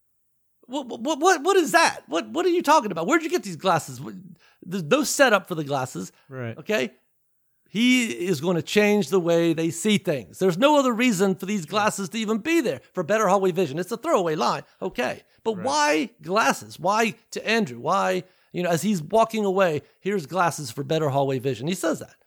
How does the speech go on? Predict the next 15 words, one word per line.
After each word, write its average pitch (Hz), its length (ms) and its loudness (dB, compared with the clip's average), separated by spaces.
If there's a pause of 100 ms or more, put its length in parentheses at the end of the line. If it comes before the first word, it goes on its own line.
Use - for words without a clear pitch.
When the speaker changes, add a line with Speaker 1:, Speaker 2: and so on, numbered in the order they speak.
(380)
Speaker 1:
At 185 80 -6
that 247 80 -2
Speaker 2:
Right. 180 60 -6
Speaker 1:
point, 196 140 -2
I'm 175 60 0
like, 147 240 -4 (160)
"Oh 147 320 -2
my 113 180 -12
gosh, 117 280 -8
that's, 139 220 -10
that's, - 460 -8
uh, 170 300 -6
it's 185 140 -8
gotta 339 260 2
be." 143 140 -10